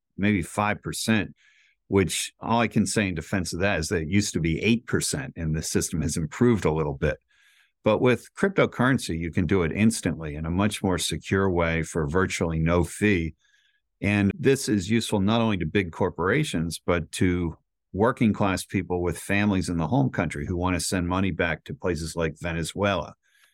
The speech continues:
You see, you know, the use of crypto for this purpose is an alternative to the legacy financial system, and it allows them to avoid the high fees and to not worry so much about security and so forth.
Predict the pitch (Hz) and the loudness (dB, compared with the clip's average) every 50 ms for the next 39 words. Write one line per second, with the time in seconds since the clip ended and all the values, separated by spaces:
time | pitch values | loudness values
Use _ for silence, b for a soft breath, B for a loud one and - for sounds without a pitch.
0 | _ _ _ - - 87 82 - - 98 92 92 90 87 - 104 95 85 78 85 | _ _ _ -2 0 0 0 0 0 0 2 0 0 -2 -4 -4 -2 -2 -2 -2
1 | 87 90 98 92 - 85 80 - - - 120 110 - - 90 82 - - 87 78 | 0 0 0 0 -2 -4 -8 -6 -4 -2 -2 0 0 0 -2 -2 -2 -4 -4 -4
2 | 80 80 - - - 87 80 82 80 78 - 82 80 80 87 85 82 80 76 - | -4 -4 -4 -4 -4 -4 -2 -2 -4 -6 -4 -6 -6 -6 -4 -4 -4 -4 -4 -6
3 | - - 104 104 101 98 92 85 82 - - 90 80 78 80 80 78 73 - - | -4 0 0 2 2 2 2 0 -2 -2 -2 -2 0 0 -2 -2 -4 -6 -4 -2
4 | 85 98 104 104 107 - - 92 85 76 - 78 78 78 76 73 - 76 - - | 0 2 2 2 2 0 0 -2 -4 -4 -4 -4 -2 -2 -2 -2 -4 -6 -4 -2
5 | 78 78 - - - 85 82 - b b b b b b b b b b - 104 | -2 -2 -2 -2 -2 -4 -4 -4 b b b b b b b b b b 0 2
6 | 117 123 120 117 120 117 123 127 131 127 113 - - 120 113 107 - 107 107 92 | 2 4 4 4 4 4 4 4 2 2 2 2 2 2 2 4 4 4 2 2
7 | 85 95 107 107 101 95 95 90 95 98 92 87 82 - - 107 110 117 123 127 | 2 2 2 2 2 0 0 -2 0 0 0 -2 -4 -2 0 2 4 4 4 2
8 | 123 - - 85 80 82 80 - - 92 87 82 82 82 - - 110 101 104 104 | 0 0 0 0 0 0 -2 -2 -2 0 0 2 0 0 0 2 2 2 4 4
9 | - - 101 98 95 87 - - 92 90 90 87 - 87 85 82 - - 78 - | 2 2 2 2 2 2 0 0 0 0 -2 -2 0 -2 -2 0 -2 -4 -4 -2
10 | - 120 113 98 85 82 78 69 73 - - 80 76 73 - 76 - - - - | 2 2 2 2 2 2 0 -2 -2 -4 -4 -4 -4 -4 -4 -4 -4 -6 -8 -16